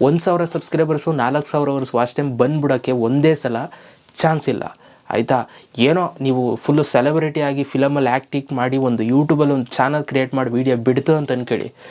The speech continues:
ಆಯ್ತಾ? ನಿಮ್ಗೆ ಒಂದ್ ಸಾವಿರ ಯಾವ ಲೆಕ್ಕನೂ ಅಲ್ಲ, ಒಂದು ಲಕ್ಷನೇ ಬಂದ್ಬಿಟ್ಟಿರ್ತಾರೆ. <laughs> ನೀವು ಇಮ್ಯಾಜಿನೇ ಮಾಡ್ಕೊಳಕ್ಕಾಗಲ್ಲ, ಅಷ್ಟು ಜನ ಬಂದಿರ್ತಾರೆ. But ನೀವೊಂದು ನಾರ್ಮಲ್ ಪರ್ಸನ್, ಎಕ್ಸಾಂಪಲ್ ನೀವು ನನ್ನನ್ನು ತಗೊಳ್ತು ಅಂತಂದರೆ, ನಾನು ಎಲ್ಲೂ ಏನೂ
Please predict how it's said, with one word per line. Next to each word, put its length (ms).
ಆಯ್ತಾ? 240
ನಿಮ್ಗೆ 240
ಒಂದ್ 160
ಸಾವಿರ 220
ಯಾವ 260
ಲೆಕ್ಕನೂ 380
ಅಲ್ಲ, 240
ಒಂದು 200
ಲಕ್ಷನೇ 340
ಬಂದ್ಬಿಟ್ಟಿರ್ತಾರೆ. 800
<laughs> 640
ನೀವು 140
ಇಮ್ಯಾಜಿನೇ 420
ಮಾಡ್ಕೊಳಕ್ಕಾಗಲ್ಲ, 720
ಅಷ್ಟು 260
ಜನ 160
ಬಂದಿರ್ತಾರೆ. 880
But 200
ನೀವೊಂದು 300
ನಾರ್ಮಲ್ 520
ಪರ್ಸನ್, 400
ಎಕ್ಸಾಂಪಲ್ 520
ನೀವು 160
ನನ್ನನ್ನು 420
ತಗೊಳ್ತು 420
ಅಂತಂದರೆ, 320
ನಾನು 240
ಎಲ್ಲೂ 260
ಏನೂ 240